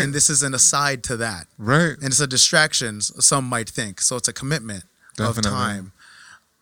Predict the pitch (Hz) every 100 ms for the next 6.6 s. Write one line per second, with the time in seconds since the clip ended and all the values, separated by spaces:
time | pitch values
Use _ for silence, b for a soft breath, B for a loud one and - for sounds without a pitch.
0 | _ - 131 123 120 117 117 - 131 143
1 | 165 - 123 131 143 180 151 147 117 127
2 | 143 151 143 131 127 143 160 - 156 147
3 | 160 143 - 151 147 147 143 135 123 151
4 | 160 156 160 156 b b b - 127 135
5 | 135 139 131 123 127 123 113 147 160 151
6 | 147 - 156 147 156 160